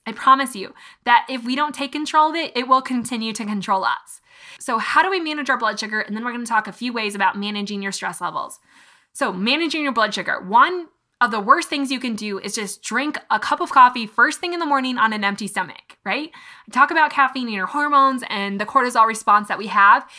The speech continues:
So trying to overcome drinking something like that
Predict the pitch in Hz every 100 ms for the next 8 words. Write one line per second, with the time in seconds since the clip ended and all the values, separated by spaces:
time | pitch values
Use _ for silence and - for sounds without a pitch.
0 | - - 269 254 285 262 302 302 294 254
1 | - 240 262 - 233 214 214 - - 226
2 | 254 269 247 240 233 262 233 202 196 196
3 | 208 302